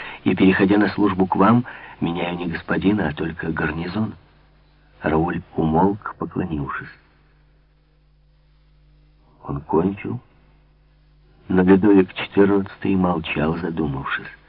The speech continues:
«Клянусь Богом!» — вскричал Д'Артаньян. «Отлично сказано!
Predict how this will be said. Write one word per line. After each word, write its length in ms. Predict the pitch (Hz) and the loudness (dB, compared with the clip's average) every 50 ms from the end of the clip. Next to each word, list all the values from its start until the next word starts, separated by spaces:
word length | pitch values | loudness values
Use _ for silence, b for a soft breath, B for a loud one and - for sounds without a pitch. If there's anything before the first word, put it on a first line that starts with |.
| b b b b b b b b b _ _ _ _ _ _ _ _ _ _ _ _ _ _ _ | b b b b b b b b b _ _ _ _ _ _ _ _ _ _ _ _ _ _ _
«Клянусь 600 | - - - - - - - - 76 85 95 95 90 | -12 -8 -6 -4 -4 -4 -4 -2 -2 0 0 0 0
Богом!» — 480 | 82 82 107 127 139 135 127 117 90 78 | 0 4 6 6 6 6 6 4 2 2
вскричал 600 | - - - - 85 80 78 - 92 82 82 78 | -4 -8 -6 -2 -2 -2 0 -2 -2 0 0 0
Д'Артаньян. 600 | 76 85 80 78 - 85 82 82 80 85 85 85 | 0 -2 -2 -2 -2 -2 0 0 0 0 0 0
«Отлично 540 | 80 80 - 82 - 160 165 - - 156 147 | -2 -2 2 4 4 4 4 2 -2 -2 -2
сказано! 480 | 143 - - 123 107 95 80 76 73 | -2 -2 0 0 0 0 0 -4 -6